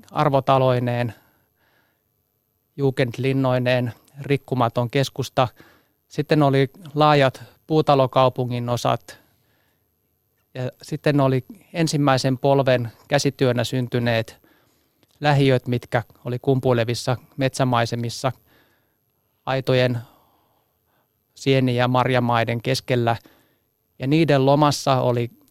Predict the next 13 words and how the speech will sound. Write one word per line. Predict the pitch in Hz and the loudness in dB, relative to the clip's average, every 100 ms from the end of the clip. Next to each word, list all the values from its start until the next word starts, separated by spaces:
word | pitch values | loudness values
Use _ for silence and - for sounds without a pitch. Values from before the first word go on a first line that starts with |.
| _ - | _ -2
paljon | 151 156 139 127 | 0 2 0 0
alkuperäistä | 139 - 135 123 117 - 135 110 - _ _ _ | -2 -2 -2 2 0 0 -6 -6 -14 _ _ _
maaseutua | 143 156 139 135 131 123 120 117 | 0 0 2 0 -2 -2 -2 0
vielä, | 123 120 120 117 - _ _ _ _ _ _ _ | -2 -2 -2 -4 -10 _ _ _ _ _ _ _
kartanoita | - 147 135 139 131 123 123 120 | -2 -2 2 2 2 0 -2 -2
ja | 117 | -2
maatiloja. | 127 135 127 127 120 113 113 107 _ _ _ _ | 0 0 0 -2 -2 0 -2 -4 _ _ _ _
Ja | 123 117 - _ _ _ _ _ _ _ _ _ _ _ _ _ _ _ | -6 -6 -8 _ _ _ _ _ _ _ _ _ _ _ _ _ _ _
sitten | - 135 123 131 131 | -6 -6 -4 -4 -2
oli | 131 131 - - | -2 -4 -10 -2
kaiken | 147 139 135 | 0 0 -2
kukkuraksi | 135 - 135 131 - | -4 -8 -6 -6 -2
vielä | 143 139 | 0 0